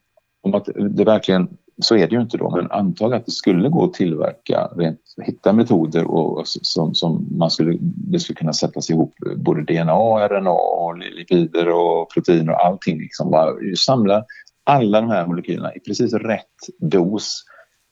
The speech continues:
koncentrationer, du samlar dem på ett och samma ställe. Nu då, va? Börjar det leva då? Nej,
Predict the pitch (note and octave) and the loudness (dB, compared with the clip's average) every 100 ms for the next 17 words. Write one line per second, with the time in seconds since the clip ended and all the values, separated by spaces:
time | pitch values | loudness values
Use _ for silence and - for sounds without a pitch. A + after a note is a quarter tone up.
0 | _ - F2 F#2 F#2 - F#2 D#2+ E2+ F#2 | _ -4 -2 -2 -4 0 2 2 0 -2
1 | - - G2+ E2 E2+ D2+ - - G2+ - | -2 0 2 2 0 -2 -8 -4 -4 -4
2 | - E2 F2 D#2+ D#2 - F2+ D#2+ D#2 F#2 | -6 -2 0 -2 -2 0 0 2 2 0
3 | - - _ _ _ _ _ _ - - | -4 -18 _ _ _ _ _ _ -20 -20
4 | - - B3 - A2 G#2+ G#2+ F#2+ D2+ - | -20 -20 -12 0 4 6 4 0 -4 -6
5 | - E2 - G2+ A2 _ _ _ _ _ | 0 0 2 -2 -4 _ _ _ _ _
6 | _ - F2 G#2 F#2 F#2+ G2 G2+ D#2 - | _ -6 0 2 4 2 0 0 0 0
7 | G3+ - _ _ _ _ _ _ _ _ | 0 -4 _ _ _ _ _ _ _ _
8 | - - - A2 | -2 0 0 -4